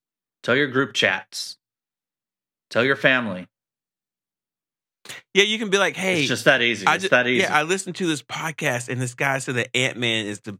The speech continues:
Speaker 2: best Marvel movie."
Speaker 1: <laughs> Right, yeah.
Speaker 2: <laughs>
Speaker 1: What? Who, who thinks Ant-Man
Speaker 2: You got,
Speaker 1: is the best Marvel
Speaker 2: you,
Speaker 1: movie?
Speaker 2: and this
Speaker 1: You
Speaker 2: other,
Speaker 1: gotta listen
Speaker 2: and
Speaker 1: to
Speaker 2: this other
Speaker 1: this.
Speaker 2: guy had a list that was amazing, accurate. You gotta listen to his
Speaker 1: Right,
Speaker 2: list.
Speaker 1: right. Yeah.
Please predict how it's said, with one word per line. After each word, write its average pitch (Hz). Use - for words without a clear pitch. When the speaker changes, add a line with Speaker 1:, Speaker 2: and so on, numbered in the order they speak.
Speaker 2:
best 113
Marvel 101
movie." 87
Speaker 1:
<laughs> -
Right, 190
yeah. 170
Speaker 2:
<laughs> -
Speaker 1:
What? 214
Who, 262
who 254
thinks 233
Ant-Man 196
Speaker 2:
You 165
got, 165
Speaker 1:
is 160
the 180
best 180
Marvel 185
Speaker 2:
you, 123
Speaker 1:
movie? 107
Speaker 2:
and 156
this 170
Speaker 1:
You -
Speaker 2:
other, 175
Speaker 1:
gotta 208
listen 160
Speaker 2:
and 160
Speaker 1:
to -
Speaker 2:
this 180
other 180
Speaker 1:
this. 170
Speaker 2:
guy 147
had 135
a 110
list 120
that 110
was 107
amazing, 113
accurate. 92
You 101
gotta 95
listen 98
to -
his 85
Speaker 1:
Right, 107
Speaker 2:
list. -
Speaker 1:
right. 104
Yeah. 95